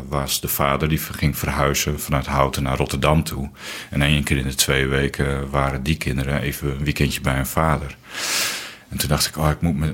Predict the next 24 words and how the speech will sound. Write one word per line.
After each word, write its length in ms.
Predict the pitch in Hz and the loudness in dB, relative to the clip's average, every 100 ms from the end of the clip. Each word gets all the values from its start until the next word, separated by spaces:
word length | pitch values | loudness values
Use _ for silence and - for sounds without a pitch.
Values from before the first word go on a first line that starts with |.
| - | 0
en 120 | 82 | 2
ik 120 | 78 | 2
was 300 | 82 78 - | 2 2 2
in 100 | - | 2
het 120 | 82 76 | 0 2
proces 380 | 78 - 85 | 4 4 4
daarvoor, 580 | - 71 - 95 82 71 - | 4 2 6 6 6 2 -6
had 200 | 73 90 | -2 -2
ik 100 | - | 2
al 120 | 82 73 | 4 4
een 100 | - | 2
appartement 600 | 76 78 - 76 87 95 | 0 0 2 4 6 4
toegewezen 540 | 71 - 69 67 - | -2 -2 0 2 0
gekregen. 680 | - - 65 64 80 80 80 | 0 -4 -4 -2 -2 -4 -6
Eh, 120 | - 69 65 64 64 - | -6 -4 -4 -6 -8 -4
dus 240 | 78 - | 0 0
ik 160 | - 69 | 0 0
zei 200 | 73 71 | 0 2
meteen 320 | 73 76 76 | 2 2 2
tegen 300 | 73 69 69 | 2 0 0
hem: 120 | 71 | -2
ik 80 | 69 | 0
zeg, 220 | - 73 | 2 2
"Maar 240 | - 71 | 2 0